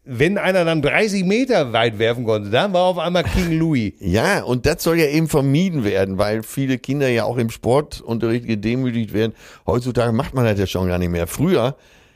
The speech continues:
Speaker 2: wusstest du genau, und der Lehrer hat ja mitgezogen. Jetzt kommt der Dicke da hinten angelaufen, Boxspringen oder über den Kasten springen.
Speaker 1: Ja.
Speaker 2: Du wusstest, das Ding, das fliegt dir gleich durch die Gegend und alles hat sich kaputt gelacht. Nur, äh, was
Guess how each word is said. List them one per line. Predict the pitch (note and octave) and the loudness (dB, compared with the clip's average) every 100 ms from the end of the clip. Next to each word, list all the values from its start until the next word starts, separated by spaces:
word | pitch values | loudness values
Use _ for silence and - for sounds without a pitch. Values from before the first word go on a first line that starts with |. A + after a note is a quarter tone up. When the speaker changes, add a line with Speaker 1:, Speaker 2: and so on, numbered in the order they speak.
| _ | _
Speaker 2:
wusstest | F2+ B2 G3 D#3 | 0 2 2 0
du | D3+ D3+ | 2 2
genau, | C#3+ D3+ | 2 2
und | C3+ B2+ | 2 2
der | A#2+ | 2
Lehrer | C3 F#3 D#3 | 2 2 0
hat | D3 | 0
ja | C#3 | 2
mitgezogen. | D3+ A3 C3 A2 G2+ D#2 C2 G2+ G#2+ | 0 2 -2 0 -2 -2 -6 -12 -2
Jetzt | A#2 - | -2 0
kommt | D#3+ | 0
der | D3+ C3 | 0 0
Dicke | C3+ G3 | 0 0
da | D#3+ | 2
hinten | C3 C#3+ B2 | 2 0 -2
angelaufen, | D3 D#3+ A#2 G2 G2+ A#2+ B2+ A2 | -2 0 2 2 0 -2 -4 0
Boxspringen | C3 - - - A#2+ C3 C3 | 0 -2 -12 -6 -2 0 0
oder | G2 A#2+ | 2 2
über | A#2+ B2 | 2 2
den | A#2+ A#2 A2+ | 2 2 0
Kasten | C#3+ D#3 - | -2 -4 -6
springen. | A#2 - A2 C3 C#3 - | -8 -2 0 0 -4 -4
Speaker 1:
Ja. | F#2 F2+ D#2 - | 0 0 -2 0
Speaker 2:
Du | A2+ | 2
wusstest, | A2+ E3 - D3 C3+ | 2 0 0 0 0
das | A2 A2+ | -2 -2
Ding, | A2 G2 C3 D#3+ | -4 -2 0 2
das | C3+ B2 | 0 0
fliegt | C#3 D3+ C#3 | -2 -2 0
dir | C3+ | 0
gleich | A#2+ C3 | 2 0
durch | C3 | 0
die | B2 A2+ | 0 0
Gegend | B2 C#3+ | -2 -2
und | A#2+ A#2 | -2 0
alles | B2+ B2+ | 0 2
hat | B2+ | 0
sich | B2+ A#2+ | -2 -2
kaputt | B2 - F3+ | -2 -2 -4
gelacht. | - G2 G2+ D3 - - - - - _ _ _ _ | -2 0 0 -2 -14 -20 -20 -20 -20 _ _ _ _
Nur, | - C#3 F3 E3 D3 - _ _ _ _ _ _ - | 0 4 4 2 -2 -10 _ _ _ _ _ _ -2
äh, | C3+ A#2 A2+ | 0 0 0
was | G#2 | -2